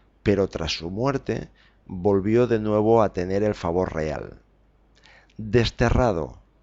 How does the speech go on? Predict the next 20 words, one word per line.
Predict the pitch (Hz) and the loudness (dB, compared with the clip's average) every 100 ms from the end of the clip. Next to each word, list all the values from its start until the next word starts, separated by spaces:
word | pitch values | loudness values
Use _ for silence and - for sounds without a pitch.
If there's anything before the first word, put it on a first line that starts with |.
| _ _ _ - | _ _ _ -16
desterrado, | 98 113 123 127 - - _ _ - 113 98 - _ - 92 98 110 123 - _ 92 92 90 - - _ _ _ _ - | -2 2 2 0 -6 -8 _ _ 0 2 2 -2 _ -12 0 2 2 0 -8 _ -8 -4 -2 -4 -14 _ _ _ _ -4
es | 143 - | -2 0
echar | 127 - 117 95 85 - | -4 -4 -4 -2 -4 -4
a | 92 104 | 0 2
alguien | 120 113 107 110 110 98 | 2 0 -2 -4 -4 -2
de | 101 | 0
un | 110 107 | -2 -2
territorio | 95 90 90 104 98 90 82 | -4 -2 -4 -4 -2 -2 -2
o | |
lugar, | 82 82 85 113 117 - - _ _ _ _ _ _ | -2 -2 0 -2 -4 -10 -20 _ _ _ _ _ _
bien | 117 110 135 139 110 | -10 0 2 2 0
por | - 95 | -2 0
una | 110 113 | 0 -2
decisión | 95 95 - 90 - 107 98 | 0 -2 -4 -6 -6 -6 -8
judicial | - 78 82 - 123 110 - - - - _ - | -10 -8 -8 -2 -2 -2 -4 -10 -16 -20 _ 0
o | 98 | 2
bien | 104 113 123 | 4 2 2
por | - 98 | 0 0
una | 101 107 101 | 0 -2 -2
decisión | 95 - 82 - 104 104 | -2 -4 -8 -8 -6 -8